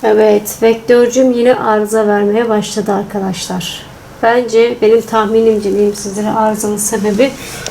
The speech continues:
şu yan fırçası çalışmıyor. Şu yan fırçası hiç dönmüyor. Uygulamaya da gelen arıza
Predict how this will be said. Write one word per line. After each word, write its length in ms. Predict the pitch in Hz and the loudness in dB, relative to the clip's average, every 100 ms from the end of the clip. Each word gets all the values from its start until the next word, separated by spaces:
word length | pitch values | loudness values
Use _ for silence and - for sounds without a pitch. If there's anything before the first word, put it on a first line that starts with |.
| - | -8
şu 180 | - - | -2 2
yan 200 | 294 302 | 4 2
fırçası 520 | 294 285 - 262 - | -2 -8 -6 -6 -6
çalışmıyor. 580 | - 254 233 - 220 208 214 - | -2 2 0 2 2 2 0 -6
Şu 160 | - | -2
yan 220 | 294 294 | 2 2
fırçası 380 | 285 269 - 277 | 0 -6 -6 -4
hiç 320 | 302 294 - | -2 -2 0
dönmüyor. 480 | 240 233 220 214 294 - - - - - - - - - - - - - - - | 2 4 2 0 -2 -4 -14 -20 -20 -20 -20 -20 -20 -20 -20 -20 -20 -16 -12 0
Uygulamaya 600 | 240 233 254 262 254 233 | 2 4 4 4 4 4
da 60 | 240 | 2
gelen 340 | 226 233 233 | 2 2 2
arıza 420 | 233 233 226 240 | 2 2 0 -4